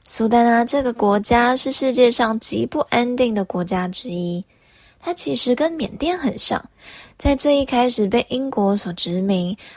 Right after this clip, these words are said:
后来与英国协商之后才独立。但是独立之后由军政府的高压所统治哦，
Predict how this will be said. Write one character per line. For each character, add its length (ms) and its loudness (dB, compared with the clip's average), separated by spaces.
后 200 4
来 300 4
与 140 2
英 180 -4
国 220 4
协 240 0
商 260 0
之 140 2
后 220 4
才 240 0
独 260 0
立。 260 0
但 220 0
是 220 2
独 260 0
立 160 0
之 240 2
后 240 2
由 300 0
军 340 -4
政 300 0
府 240 -4
的 120 2
高 300 2
压 240 2
所 240 -4
统 260 -4
治 280 -4
哦， 100 -6